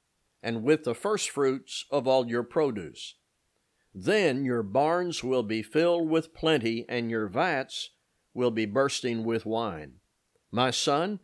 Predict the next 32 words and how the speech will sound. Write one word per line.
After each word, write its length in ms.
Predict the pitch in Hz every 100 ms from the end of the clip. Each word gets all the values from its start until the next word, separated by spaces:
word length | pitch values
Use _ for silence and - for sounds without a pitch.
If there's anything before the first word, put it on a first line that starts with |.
| _ _ _
do 160 | 117 160
not 360 | 151 190 - 127
despise 720 | 131 - 175 202 151 135 -
the 120 | 131
Lord's 460 | 131 143 139 120 135
discipline 680 | 110 190 147 120 110 117
or 120 | 147 113
be 180 | 127
weary 480 | 123 139 190 185 135
of 140 | 123 110
his 280 | 131 -
reproof, 680 | 104 123 - 175 160 117 - _ _ _ _
for 140 | - 120
the 120 | 123
Lord 360 | 147 190 165
reproves 720 | 117 127 - 220 247 180 110 -
him 300 | 131 131 127
whom 220 | 143 135
he 160 | 143
loves, 640 | 127 139 175 120 101 104 - _ _ _
as 200 | 123 113
a 80 | 117
father 560 | - 208 185 101 104 - _ _
the 100 | 104
son 320 | 101 131 123 127
in 140 | 120
whom 240 | 113 113
he 100 | 101
delights." 680 | 101 101 101 95 76 - - - _ _ _ _ _ _ _ _ _ _ _ _ _ _ _ -
I 100 | 127
have 280 | 143 175 131
this 360 | 131 - -